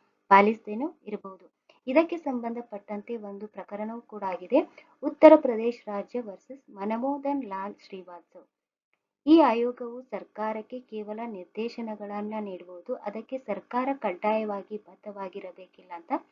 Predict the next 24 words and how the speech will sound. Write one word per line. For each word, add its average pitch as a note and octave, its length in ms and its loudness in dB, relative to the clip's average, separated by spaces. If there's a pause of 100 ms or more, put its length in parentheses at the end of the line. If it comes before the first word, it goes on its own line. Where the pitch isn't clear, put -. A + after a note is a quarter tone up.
(280)
ತೀರ್ಪನ್ನ G#3 440 -4
ಕೊಟ್ಟಿದೆ G3 480 -10
ಸುಪ್ರೀಂ A#3+ 360 -6
ಕೋರ್ಟ್. B3 340 -10 (680)
ಈ A#3 80 -4
ಒಂದು, A#3+ 460 4
ಈ A3+ 160 -4
ಒಂದು A#3 180 -2
ಪ್ರಕರಣಕ್ಕೆ A3+ 680 -2 (400)
ಸಂಬಂಧಪಟ್ಟಂತೆ, G#3 880 -2 (140)
ಆಯೋಗಕ್ಕೆ A#3 560 2
ಸಂಬಂಧಪಟ್ಟಂತೆ G3 920 -6
ಸರ್ಕಾರಕ್ಕೆ A#3+ 760 0 (400)
ಇದು A#3 120 -10
ಕೇವಲ A3+ 380 0
ಮಾರ್ಗದರ್ಶನ A3 760 0 (400)
ಸಲಹೆಗಳನ್ನ G#3+ 640 0
ನೀಡಬಹುದು, G3 500 -6 (460)
ಆದ್ರೆ B3 240 4
ಸರ್ಕಾರ B3 460 0
ಇದಕ್ಕೆ G#3+ 360 -2
ಕಡ್ಡಾಯವಾಗಿ A3 920 0
ಬದ್ಧವಾಗಿರಬೇಕಿಲ್ಲ G3 1080 -6
ಅಂತ F3+ 200 -2